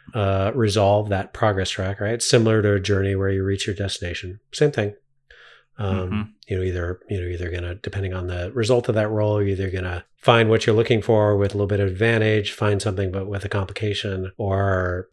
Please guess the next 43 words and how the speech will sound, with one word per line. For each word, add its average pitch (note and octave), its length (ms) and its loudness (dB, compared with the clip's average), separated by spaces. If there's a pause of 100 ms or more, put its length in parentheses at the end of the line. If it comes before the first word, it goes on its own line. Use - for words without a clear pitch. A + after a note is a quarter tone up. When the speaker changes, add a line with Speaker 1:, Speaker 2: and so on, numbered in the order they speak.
Speaker 1:
your F2+ 500 -4
expectations F#2 720 -2
have E2 80 -8
been F2 140 -6
totally E2+ 720 -6 (120)
undermined, D#2+ 680 -6 (180)
um, D#2 320 -8
in D#2+ 160 -12
some D2+ 220 -10
fashion D2+ 400 -8
if - 100 -14
you D#2 80 -10
score D2+ 280 -10
or C#2 100 -12
Speaker 2:
Yep. G2+ 80 -6
Speaker 1:
miss. - 220 -10 (120)
Progress D#3 320 6
move, E3+ 480 6
so - 180 0
we're A#2 80 6
not B2 140 2
gonna C3 120 4
be C3 40 8
able B2+ 80 6
to B2+ 80 6
burn B2 260 6
any B2+ 160 6
momentum A#2 440 4
on G2+ 100 0
this, G#2 260 -2
or G#2 240 0
even G#2+ 200 -2
though G#2 80 0
your G#2 320 0
momentum G#2 460 -2
is G2 100 -4
high, G2 300 -4
it's G2 140 -8
not G2+ 120 -6
gonna G2 160 -10
be G#2+ 60 -4
able G2 160 -2
to F2+ 240 -6